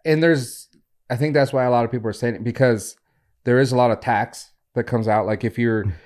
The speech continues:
Speaker 1: you're getting one point some four billion dollars
Speaker 2: Yeah.
Speaker 1: and you're only getting six hundred fourteen million
Speaker 2: Yeah.
Speaker 1: out of that.
Speaker 2: Yeah.
Speaker 1: The, the rest goes to, like, California.
Speaker 2: Right.
Speaker 1: Right.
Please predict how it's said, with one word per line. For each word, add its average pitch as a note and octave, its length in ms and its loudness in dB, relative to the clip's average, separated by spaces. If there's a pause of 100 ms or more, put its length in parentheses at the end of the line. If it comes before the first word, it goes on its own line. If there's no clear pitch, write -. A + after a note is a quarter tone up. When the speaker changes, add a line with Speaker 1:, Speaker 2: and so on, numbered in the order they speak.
(140)
Speaker 1:
you're D3 160 0
getting C#3+ 360 2
one C3 220 4
point C3+ 300 -2
some A#2+ 260 -6 (420)
four B2 200 2
billion A2+ 400 0
dollars G#2+ 340 2
Speaker 2:
Yeah. B2 160 2
Speaker 1:
and A#2 100 0
you're A2+ 80 0
only A2+ 180 0
getting A2 200 -4
six - 240 -10
hundred G#2+ 300 -4
fourteen G#2+ 500 -6 (300)
million G#2+ 280 -4
Speaker 2:
Yeah. A2+ 80 0
Speaker 1:
out A#2 80 0
of A#2+ 100 -4
that. C3+ 340 -2
Speaker 2:
Yeah. A2 280 -8
Speaker 1:
The, A#2+ 200 2
the A2 120 -2
rest C#3 320 2
goes B2 300 2
to, B2 180 -4
like, G2+ 160 -4
California. G#2+ 600 -4
Speaker 2:
Right. G#2+ 300 -2
Speaker 1:
Right. G2+ 220 -4